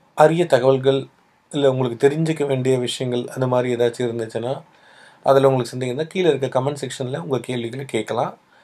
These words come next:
அடுத்த பதிவுல உங்களுக்கான அந்த வீடியோல நம்ம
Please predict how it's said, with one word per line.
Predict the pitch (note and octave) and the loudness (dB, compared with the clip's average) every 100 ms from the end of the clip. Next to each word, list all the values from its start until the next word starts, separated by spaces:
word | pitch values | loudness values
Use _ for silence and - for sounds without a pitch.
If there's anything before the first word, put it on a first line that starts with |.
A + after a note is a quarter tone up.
| _ _ _ _ | _ _ _ _
அடுத்த | - D#3+ E3+ D#3+ | 4 4 4 -4
பதிவுல | - C#3 C3+ G3+ | -2 0 4 4
உங்களுக்கான | D#3 C3+ B2+ A#2+ | 2 0 -2 -2
அந்த | A#2 | -4
வீடியோல | A2+ A#2+ A#2 C3+ | -4 -2 0 0
நம்ம | F3+ A#2+ B2+ | -2 -4 -6